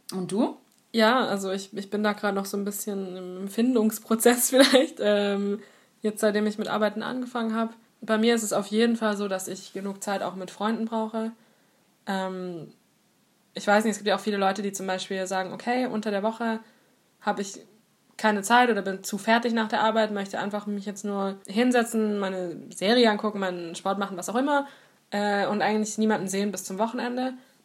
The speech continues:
Speaker 2: Kann ich auch total nachvollziehen, hab ich manchmal auch vielleicht in stressigeren Wochen. Ähm, aber ansonsten hab ich es auch ganz gerne, auch unter der Woche mal kurz nach der Arbeit auf einen Kaffee Freunde zu sehen oder einfach mal so zwischendurch, weil sonst hab ich das Gefühl, dass die Arbeitswoche so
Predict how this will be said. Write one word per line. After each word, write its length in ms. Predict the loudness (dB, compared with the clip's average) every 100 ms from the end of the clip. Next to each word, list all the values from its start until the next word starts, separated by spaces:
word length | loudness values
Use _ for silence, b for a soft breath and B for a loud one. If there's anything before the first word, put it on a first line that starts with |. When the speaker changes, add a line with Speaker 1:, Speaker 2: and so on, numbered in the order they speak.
| _ _ 4
Speaker 2:
Kann 180 | 6
ich 140 | 8 6
auch 120 | 4
total 280 | 2 2 4
nachvollziehen, 880 | 4 0 -2 -4 -4 -4 -4 -4 -8 -2
hab 140 | 0
ich 120 | 0
manchmal 340 | 0 0 0 0
auch 180 | 0 0
vielleicht 320 | 0 0 0
in 80 | -8
stressigeren 560 | -4 -4 -4 -4 -2
Wochen. 400 | -2 -2 -4 -8 b b b b b
Ähm, 640 | 0 0 0 0 -2 -2 -6 -12 _ 0
aber 180 | 4 4
ansonsten 520 | 4 2 0 0 0
hab 120 | 0
ich 60 | -2
es 100 | -4
auch 140 | -4
ganz 220 | -4 -4
gerne, 280 | -2 -2 -2
auch 80 | -4
unter 200 | -2 -2
der 100 | -2
Woche 160 | -4
mal 160 | -6 -6
kurz 420 | -6 -8 -8 -12 -8
nach 180 | -4 2
der 100 | 4
Arbeit 140 | 4
auf 60 | 2
einen 80 | 0
Kaffee 320 | -4 -2 -4
Freunde 320 | -2 -2 -2
zu 140 | -2
sehen 400 | -6 -6 -4 -6
oder 540 | -6 -6 -4 -4 -6 -8 b b b b _
einfach 220 | 0 4 6
mal 140 | 4
so 80 | 2
zwischendurch, 640 | -2 -2 0 4 4 4
weil 100 | 0
sonst 180 | 2 2
hab 80 | 0
ich 60 | -2
das 100 | -8
Gefühl, 240 | 2 2
dass 180 | 4 0
die 120 | -2
Arbeitswoche 680 | 2 2 2 0 0 0 -4
so 260 | -2 -4